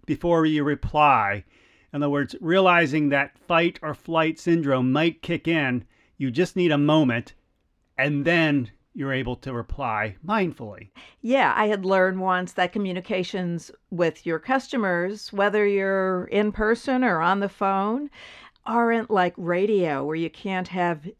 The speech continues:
Speaker 2: dead air time. So you can really have that silent pause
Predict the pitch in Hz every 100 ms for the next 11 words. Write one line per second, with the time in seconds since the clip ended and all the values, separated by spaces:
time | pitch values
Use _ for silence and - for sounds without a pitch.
0 | 160 160 170 175 175 - 170 175 196 196
1 | - 165 143 117 120 - - _ _ -
2 | 214 208 196 220 196 240 302 220 165 214
3 | 233 196 170 147 - - 180 175 165 160
4 | - - 277 247 190 160 160